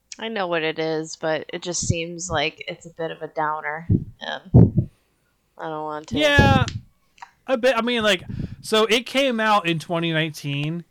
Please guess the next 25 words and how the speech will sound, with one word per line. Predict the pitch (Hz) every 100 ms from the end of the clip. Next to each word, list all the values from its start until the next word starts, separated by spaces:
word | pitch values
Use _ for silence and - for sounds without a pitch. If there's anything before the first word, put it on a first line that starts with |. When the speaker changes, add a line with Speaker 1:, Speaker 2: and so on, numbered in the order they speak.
| _ _ _ _
Speaker 2:
right? | 147 151 151 -
So | -
twenty | 147 185 208 196
twenty, | 185 170 165
the | 156
pandemic | 165 170 147 143 143 127
hits, | 135 131 - - - _ _ _ _ _ _ -
and | 147 147 143 135 131 123 _ _ _ _ _ 151
I'm | 156
sitting | - 175 165
there, | 151 147 151 151
and | 143
I | 135
don't | 143
have | 156
much | 147 135
to | 147
play. | 143 139 131
It's | 123
like, | 131 -
hmm, | 226 190 131 113 - _ _ _ _ _ - _ _
Plague | - 220 226 202 -
Tale. | 151 127 113 98 104 _ _ _ _ _ _ _ _ _ - - _
All | 233 247
right, | 185 170 196